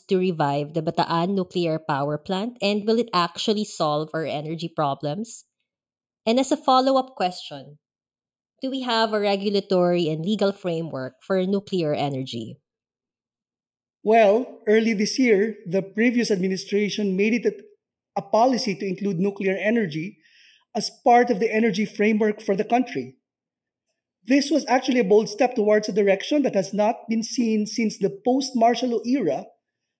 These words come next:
Speaker 2: but I think we may need still some legislation to provide the structure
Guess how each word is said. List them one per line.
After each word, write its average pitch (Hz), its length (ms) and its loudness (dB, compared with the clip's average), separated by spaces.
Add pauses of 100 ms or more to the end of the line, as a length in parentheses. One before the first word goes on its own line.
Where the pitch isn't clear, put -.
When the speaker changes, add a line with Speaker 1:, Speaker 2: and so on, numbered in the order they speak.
(140)
Speaker 2:
but 240 340 4 (120)
I 208 120 0
think 269 460 0
we 226 160 -2
may 220 300 0
need 262 400 4
still 269 500 0
some 254 280 -2
legislation 214 920 0 (520)
to 208 80 0
provide 208 460 2
the 214 60 -2
structure 277 640 -2